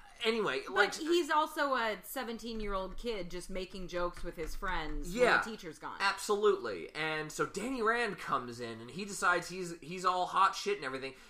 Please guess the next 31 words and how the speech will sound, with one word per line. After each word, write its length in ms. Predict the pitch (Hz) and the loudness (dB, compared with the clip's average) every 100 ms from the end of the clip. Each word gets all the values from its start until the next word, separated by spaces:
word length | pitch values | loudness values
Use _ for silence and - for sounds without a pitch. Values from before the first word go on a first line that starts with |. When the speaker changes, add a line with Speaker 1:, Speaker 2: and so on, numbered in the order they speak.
| - - | -8 0
Speaker 1:
Uh, 100 | 156 - 160 | 0 0 -2
you 100 | 175 | 2
know, 180 | 165 151 - | 2 0 -10
literally 400 | 151 196 - 277 | 0 2 2 -4
puffs 480 | - - 269 277 - | -6 -4 -2 -2 -2
his 260 | 202 196 - | -4 -4 -2
chest 320 | 180 160 - | -2 -2 -4
out. 160 | 101 - | -4 -2
I 40 | |
saw 320 | - - 247 - - | 0 0 0 -2 -4
Finn 240 | 190 165 | -6 -2
Jones 260 | 165 131 - | -2 -2 -4
puffing 320 | - - 185 170 | 0 0 0 -6
his 100 | - | -6
fucking 360 | - - 131 | -8 -8 -10
chest 300 | - 165 - | -8 -6 -4
Speaker 2:
Did 100 | 220 | -2
Speaker 1:
out. 40 | 208 | -2
Speaker 2:
his 100 | 202 | -2
feathers 380 | 185 165 180 175 | -6 -6 -8 -6
go 180 | 190 175 | -2 0
all 180 | 165 | 0
a 80 | 151 | -2
ruffle? 280 | 147 156 190 | -6 -8 -8
Speaker 1:
Oh, 180 | - - | -10 -8
I 20 | - 107 - | -10 -12 -8
bet 240 | 123 - | -8 -6
they 100 | 104 | -8
fucking 400 | - 110 117 120 | -6 -8 -8 -10
did. 220 | 104 85 - - - - | -10 -10 -12 -20 -4 4
Um, 280 | 139 135 | 6 4